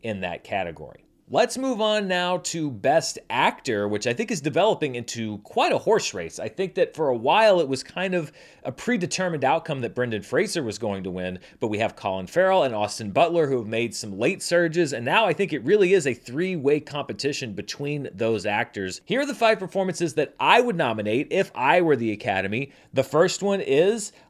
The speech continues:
Austin Butler in Elvis. I think that he is the reason that that movie works, one hundred percent.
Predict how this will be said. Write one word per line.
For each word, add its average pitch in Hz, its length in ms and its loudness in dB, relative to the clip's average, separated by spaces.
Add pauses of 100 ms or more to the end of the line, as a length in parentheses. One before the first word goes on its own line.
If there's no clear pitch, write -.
Austin 123 400 2
Butler 165 320 4
in 117 200 -4
Elvis. 190 460 2
I 131 80 2
think 139 200 -4
that 123 160 -2
he 156 220 -4
is 131 260 -6
the 180 140 -4
reason 220 440 0
that 202 180 0
that 202 280 6
movie 196 340 2
works, 175 560 0
one 127 120 -4
hundred 175 460 0
percent. 160 400 -4